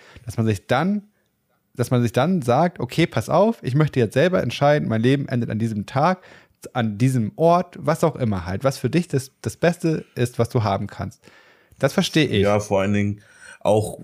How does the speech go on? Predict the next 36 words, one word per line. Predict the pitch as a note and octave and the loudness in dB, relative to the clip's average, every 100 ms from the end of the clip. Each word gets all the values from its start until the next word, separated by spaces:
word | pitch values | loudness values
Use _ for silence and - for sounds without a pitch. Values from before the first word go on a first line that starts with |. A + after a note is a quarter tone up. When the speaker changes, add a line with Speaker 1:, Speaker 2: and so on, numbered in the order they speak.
| - | -14
Speaker 2:
wichtig, | D#2+ G2+ G#2+ - G#2+ G2+ | -6 -2 -2 0 -2 -2
ohne | G2 G#2+ G#2+ | -2 2 2
noch | G2+ G2 - | 2 0 -4
groß | G#2 G2+ - - | -4 -4 -4 -10
zu | G2 | -4
leiden, | G2 G2 F#2+ F2 | 2 2 2 0
ne? | D3+ | 2
Speaker 1:
Genau. | D#3+ G2+ | 2 2
Speaker 2:
Ich | |
glaub, | F#2 G2+ | 0 -2
dann | - G#2+ | -2 -2
kann | A2+ | -2
ich | A2 | -2
das | A2+ A2 | -2 -4
tatsächlich | - A#2 G#2 G#2+ G#2 G#2 | -2 -2 0 -4 -4 -4
nachvollziehen, | G2+ G2 F#2+ F#2+ F#2 - F#2 F#2 | -2 -2 -4 -4 -6 -6 -8 -2
Speaker 1:
Ja, | F#2+ F#2+ | 0 0
Speaker 2:
ja. | F#2 F#2+ | -4 -4
Speaker 1:
aber | A2+ A#2 | -2 2
wenn | B2+ B2+ | 2 4
du, | A#2+ A2+ - _ _ _ _ _ _ _ _ - | 4 4 0 _ _ _ _ _ _ _ _ -10
ich | A#2 | -4
glaube, | C3+ C3 A#2 G#2 | 2 2 2 0
wenn | A2 | -2
das | G#2 - - | -4 -8 -16
psychisch | - - G#3 G3+ A#2+ F#2+ - | -10 -2 -2 0 0 -2 -6
ist, | A#2 - | -12 -12
ich | C3 | -14
glaub, | - G2+ - | -6 -6 -4
das | C3+ C3 A#2+ | -2 -2 -2
ist | - | -8
ein | G#2 G2+ | -8 -2
ganz | A2+ G#2 | -2 -2
anderer | - G#2 G2+ G2 | -6 -6 -4 -4
Schnack, | G#2+ - G#2 - | -6 -8 -8 -4
weil | G#2 G#2 | -2 -2